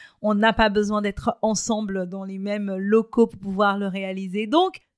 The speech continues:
si votre équipe est éparpillée, euh, partout dans la France ou même à l'étranger, ou alors si vous travaillez tous ensemble,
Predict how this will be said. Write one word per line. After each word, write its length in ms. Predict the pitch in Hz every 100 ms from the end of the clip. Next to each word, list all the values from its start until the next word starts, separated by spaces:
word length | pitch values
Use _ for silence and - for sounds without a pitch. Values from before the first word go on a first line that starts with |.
| _
si 280 | - - 349
votre 220 | 370 381
équipe 300 | - 349 302
est 180 | 262 370
éparpillée, 840 | 370 320 - - 294 285 277 254
euh, 140 | 220
partout 420 | 220 285 - 294
dans 140 | 277 262
la 120 | 254
France 600 | - - 269 269 269 - -
ou 320 | 330 349 320 254 -
même 240 | 240 254 233
à 120 | 233
l'étranger, 640 | 233 226 247 240 220 247 240
ou 140 | 285
alors 280 | 254 247 254
si 140 | 254
vous 80 | 214
travaillez 320 | - 226 226
tous 220 | 226 208 208
ensemble, 580 | 202 240 240 254 240